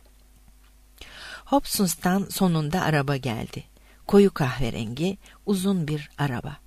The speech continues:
Şoföre benzer birisi kullanıyordu. Bir cenaze arabası. Chris için bir cenaze arabası. Chris'i üzerine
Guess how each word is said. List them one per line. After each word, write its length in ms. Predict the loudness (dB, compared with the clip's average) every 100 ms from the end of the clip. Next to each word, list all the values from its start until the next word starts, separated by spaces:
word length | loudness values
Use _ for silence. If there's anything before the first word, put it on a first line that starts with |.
| -20 -20 -20 -20 -20 -20 -20 -20 -20 -20 -4
Şoföre 520 | 2 4 6 6 6
benzer 460 | 4 4 4 4 2
birisi 320 | -2 -4 -6
kullanıyordu. 840 | -6 -4 -2 -4 -4 -2 -4 -6 -14 -6 -2
Bir 120 | 0
cenaze 680 | 0 0 2 0 -2 -4
arabası. 540 | -6 -8 -10 -10 -12 -14 -18 -20 -20 _ _ _ -20 -20 -2
Chris 340 | 2 2 0 -6
için 540 | -4 -4 -2 -4 -2
bir 280 | 0 0 -4 -2
cenaze 540 | -2 -2 -6 -6 -8
arabası. 500 | -8 -10 -12 -12 -14 -18 -20 _ _ -20 -20 -20 -20 -6
Chris'i 560 | 2 4 4 0 -2 -2 0
üzerine 640 | 4 6 6 2 2 0